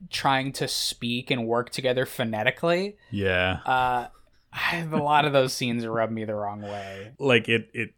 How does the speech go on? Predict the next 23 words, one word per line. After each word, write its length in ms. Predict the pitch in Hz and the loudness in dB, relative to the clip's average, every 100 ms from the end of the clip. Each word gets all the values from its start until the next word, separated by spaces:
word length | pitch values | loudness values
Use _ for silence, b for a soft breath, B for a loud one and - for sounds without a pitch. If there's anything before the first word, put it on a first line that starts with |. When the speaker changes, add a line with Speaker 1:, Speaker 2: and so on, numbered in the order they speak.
| 113 | -8
Speaker 2:
they 220 | 113 113 | 0 2
made 240 | 107 101 | 2 0
it 120 | 101 98 | -4 -6
work 300 | 104 127 - | -2 -4 0
too 140 | 165 | 0
easily? 680 | 156 170 170 180 185 214 190 | 0 -4 0 2 2 0 -4
Speaker 1:
They, 240 | 180 208 226 | 4 4 6
I 120 | 214 | 4
th-, 220 | 233 - 233 | 4 2 6
felt 160 | 247 | 6
like 140 | 262 262 | 6 2
they, 100 | 262 | 0
it 340 | 185 156 117 | 0 -2 -2
made 220 | 135 127 | -2 0
it 140 | 196 202 | 0 2
work 240 | 185 - | 0 0
too, 240 | - 147 - | -4 -4 0
a 80 | |
little 320 | 143 151 165 170 | 2 8 8 6
too 300 | - 214 170 | 4 4 4
easily. 400 | 123 120 113 104 | 0 0 2 2
Speaker 2:
Yeah. 400 | 95 95 92 87 - - | 4 2 2 -4 -10 -2
Speaker 1:
Uh, 240 | 127 123 | 2 4